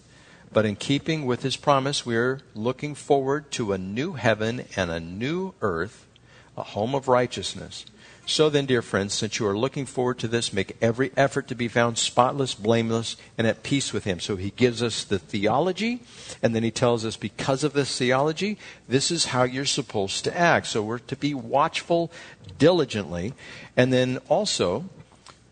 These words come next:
the final one, we're to be thankful humbly. Give thanks with a humble spirit. Therefore, since we are receiving a kingdom that cannot be shaken, and he's talking about the new kingdom,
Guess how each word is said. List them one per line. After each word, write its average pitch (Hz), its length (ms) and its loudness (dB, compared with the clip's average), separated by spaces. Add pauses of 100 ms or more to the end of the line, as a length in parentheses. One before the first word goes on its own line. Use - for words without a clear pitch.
(120)
the 123 60 2
final 151 380 2
one, 98 300 -2
we're 123 120 0
to 139 160 -6
be 135 140 -2
thankful 131 720 2 (340)
humbly. 139 640 4 (240)
Give 110 180 2
thanks 113 400 0
with 117 120 -8
a 104 120 -10
humble 101 220 -4
spirit. 120 400 0 (500)
Therefore, 147 600 2
since 127 360 -2
we 127 140 0
are 120 80 2
receiving 165 500 -2
a 170 40 -2
kingdom 135 400 -2
that 98 140 2
cannot 127 400 2
be 165 100 -4
shaken, 156 560 0
and 127 120 -2
he's 127 120 -4
talking 202 300 -2
about 135 500 2
the 110 80 2
new 123 240 0
kingdom, 87 460 -6